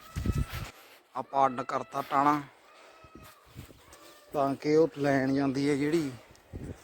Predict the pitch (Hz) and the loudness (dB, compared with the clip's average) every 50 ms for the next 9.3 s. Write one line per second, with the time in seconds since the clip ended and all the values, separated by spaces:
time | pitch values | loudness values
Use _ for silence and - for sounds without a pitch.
0 | - - - - - - - - _ - 160 160 - 175 160 - - 175 165 160 | -20 -20 -20 -20 -20 -20 -20 -20 _ -14 -14 -10 -8 -8 -8 -6 -4 0 2 2
1 | 143 139 135 160 175 - _ _ _ _ _ _ _ - 127 127 123 120 117 113 | 2 2 0 -4 -10 -14 _ _ _ _ _ _ _ -8 -6 -2 0 2 2 2
2 | 110 107 107 110 107 104 101 104 - - - - - - - - - - _ _ | 2 2 0 0 -2 -6 -12 -14 -16 -20 -20 -20 -20 -20 -20 -20 -20 -20 _ _
3 | _ - _ _ _ _ _ _ _ _ - - _ _ _ _ _ _ _ _ | _ -20 _ _ _ _ _ _ _ _ -20 -20 _ _ _ _ _ _ _ _
4 | _ - - _ _ - - - - - 185 196 180 165 170 175 170 151 - - | _ -20 -20 _ _ -20 -20 -12 2 8 10 10 10 10 8 6 6 4 0 2
5 | 151 175 180 160 - - - - - 156 143 - - 131 - - 156 160 160 165 | 4 4 4 4 0 -14 -8 0 0 2 2 0 -4 -10 -12 -8 -2 0 2 2
6 | 170 165 160 170 165 147 127 - - - - - - - - - - - - 160 | 2 2 0 0 0 0 -2 -8 -18 -20 -20 -20 -20 -20 -20 -20 -8 4 8 8
7 | 165 147 131 120 143 170 185 185 185 190 180 - 170 160 160 139 - 170 156 156 | 8 8 4 -2 4 8 8 10 10 8 4 4 0 -2 -2 -2 -4 -2 2 2
8 | 151 156 - - 160 143 151 147 - 170 170 165 151 - 156 147 - 175 143 139 | 2 0 -2 -8 -8 -4 -4 -4 0 2 2 2 2 2 -4 -8 -6 -6 -4 -4
9 | 135 123 117 123 120 123 | -4 -4 -4 -4 -6 -6